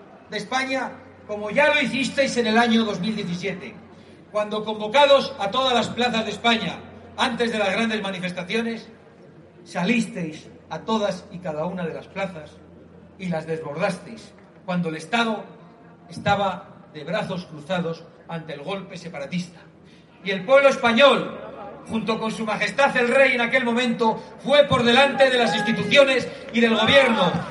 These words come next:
y después un puñado de jueces valientes. Aquella gran reacción nacional, aquella gran reacción democrática ha sido traicionada.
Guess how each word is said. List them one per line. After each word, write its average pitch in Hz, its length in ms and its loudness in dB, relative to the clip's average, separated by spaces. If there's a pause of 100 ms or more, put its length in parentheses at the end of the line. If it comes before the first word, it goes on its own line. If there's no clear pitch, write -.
y 226 60 -4
después 269 520 2
un 269 80 -6
puñado 269 640 4
de 220 80 0
jueces 269 500 4
valientes. 220 600 4 (1040)
Aquella 277 540 6
gran 269 280 2
reacción 262 540 0
nacional, 240 520 2 (280)
aquella 254 420 2
gran 269 220 2
reacción 240 440 0
democrática 233 720 0 (320)
ha 247 80 0
sido 269 260 4
traicionada. 226 600 0